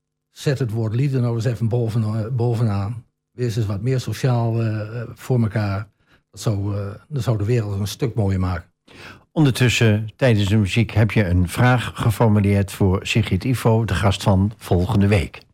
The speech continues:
Speaker 1: Ja, ik heb, eh, een, een vraag aan hem. En dat is, ehm, zij gaan naar een nieuwe locatie. Eh,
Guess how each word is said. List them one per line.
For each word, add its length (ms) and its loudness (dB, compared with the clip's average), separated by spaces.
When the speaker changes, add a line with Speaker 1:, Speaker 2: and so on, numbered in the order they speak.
Speaker 1:
Ja, 180 0
ik 120 -4
heb, 220 -2
eh, 80 4
een, 460 0
een 60 0
vraag 320 0
aan 140 2
hem. 260 0
En 160 -2
dat 160 -2
is, 220 0
ehm, 440 2
zij 200 0
gaan 160 2
naar 180 0
een 60 2
nieuwe 220 0
locatie. 680 -4
Eh, 520 -2